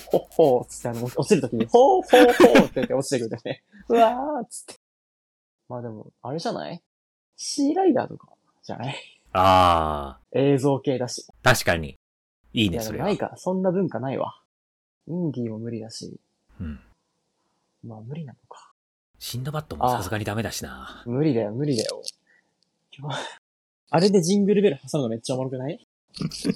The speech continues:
Speaker 2: でも最初からジングルベル歌っといてほしいよね。<laughs> あの、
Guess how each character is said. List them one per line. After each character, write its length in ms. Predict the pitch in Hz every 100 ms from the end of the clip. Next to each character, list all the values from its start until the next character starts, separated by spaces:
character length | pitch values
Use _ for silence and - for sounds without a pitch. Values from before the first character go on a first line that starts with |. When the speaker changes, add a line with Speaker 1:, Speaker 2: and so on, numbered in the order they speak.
| - _ _
Speaker 2:
で 180 | - -
も 60 | 110
最 180 | 156
初 120 | 165 175
か 100 | 165
ら 120 | 160 -
ジ 140 | - 160
ン 20 |
グ 60 | 160
ル 60 |
ベ 140 | - 110
ル 60 |
歌 160 | 92 123
っ 20 |
と 100 | 147
い 40 |
て 60 | 104
ほ 80 | 85
し 140 | -
い 20 |
よ 60 | 87 -
ね。 160 | 95 _
<laughs> 80 | - - - - - - _ _ _ - - 262 -
あ 40 |
の、 60 | -